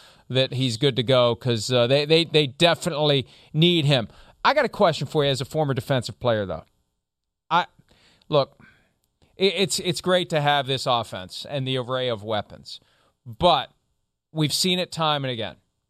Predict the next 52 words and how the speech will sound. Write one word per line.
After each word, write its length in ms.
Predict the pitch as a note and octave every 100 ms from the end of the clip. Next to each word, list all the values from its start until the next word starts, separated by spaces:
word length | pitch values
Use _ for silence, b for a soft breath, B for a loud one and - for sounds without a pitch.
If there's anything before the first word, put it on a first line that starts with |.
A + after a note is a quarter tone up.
| _ _ -
To 120 | D3
get 180 | D#3+ F#3
that 200 | F#3 F3
championship, 720 | - D3 B2 A2 - C#3+ D3+
and 80 | C4+
I'm 100 | D#4+
not 140 | C4
ready 220 | A#3 G#3+
to 60 | F3
say 200 | - F3
defense 560 | B2 E3 E3 E3 D3 A#2+
wins 320 | C3+ C3+ A#2
championships, 640 | D3 C3 B2 G#2+ B2 A2+ C3
although 380 | A#2+ A#2+ A#2
the 300 | A#2 A#2 A2+
Buccaneers 680 | G#2+ B2+ A#2 B2+ B2 A#2 A#2
last 340 | G#2 A2+ G#2+ -
year, 120 | A#2
it 20 |
was 120 | A2
their 120 | G#2+ A2+
defense 640 | F#2+ C3 B2 B2 A2 -
that 100 | G#2+
rose 300 | A2 A2+ G2+
up. 120 | G#2+
And 60 | B2+
we've 140 | B2
seen 260 | - D#3+ C#3+
it 140 | C3+
in 160 | C3 B2+
Super 360 | - - C#3
Bowls 300 | B2 B2 A#2
where 200 | A2 A#2+
a 40 | A2+
great 320 | G2+ C3+ -
defensive 460 | B2+ - C3 - -
performance 640 | A2+ - C#3+ C3+ A#2 F#2+ b b b b
will 140 | C#3
neutralize 560 | C3+ C#3+ C#3+ D3 B2+ A#2+
a 20 |
great 200 | B2 B2
offense, 440 | B2+ C#3+ - A2 -
and 120 | A2
that's 200 | A2+ G#2+
it. 220 | E3 B2+ b b b b
Is 240 | A3 C4+
there 160 | D4+ E4
someone 720 | - - A3+ G3 F#3 F3+ D#3+
on 180 | D3+ C#3+
that 240 | C3+ A#2
Bengals 440 | C3 C3 B2 A2+ G#2
defense 760 | B2 A#2 - E2 A1+ - -